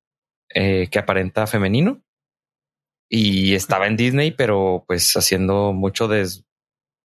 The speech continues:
o sea, mucho show para hacer un video de TikTok. Entonces, si en Disney, si las personas allá <laughs> van a pagar, no sé, más de cien dólares por un boleto, supongo que en la feria debe estar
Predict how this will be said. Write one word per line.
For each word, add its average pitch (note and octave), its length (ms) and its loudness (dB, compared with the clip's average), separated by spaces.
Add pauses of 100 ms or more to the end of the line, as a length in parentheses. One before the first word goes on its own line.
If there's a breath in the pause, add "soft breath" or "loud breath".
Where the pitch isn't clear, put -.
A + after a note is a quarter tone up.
(120)
o G2 60 -8
sea, F2 320 0 (400)
mucho G2 300 0
show A#2 340 -2
para A2+ 180 -2
hacer G2 340 -2
un G2+ 120 -2
video G#2 260 0
de G#2 100 -2
TikTok. - 500 -2 (100)
Entonces, G#2 520 0
si A2+ 160 2
en G2 160 0
Disney, A2+ 540 0
si - 160 -4
las F#2 200 0
personas G2 520 0
allá F#2+ 240 -2
<laughs> A2 200 -2
van G#2 200 0
a A2 100 -4
pagar, G2 320 -2 (680 loud breath)
no F#2+ 160 0
sé, G2+ 280 0
más G2+ 200 0
de A2 80 -2
cien A2 220 -2
dólares A2 320 0
por G#2+ 120 -2
un G2+ 100 0
boleto, A2+ 340 0
supongo G2 320 -2
que G#2+ 80 -2
en G2 60 0
la F2+ 60 -4
feria E2+ 300 0
debe E2 200 0
estar E2 260 -4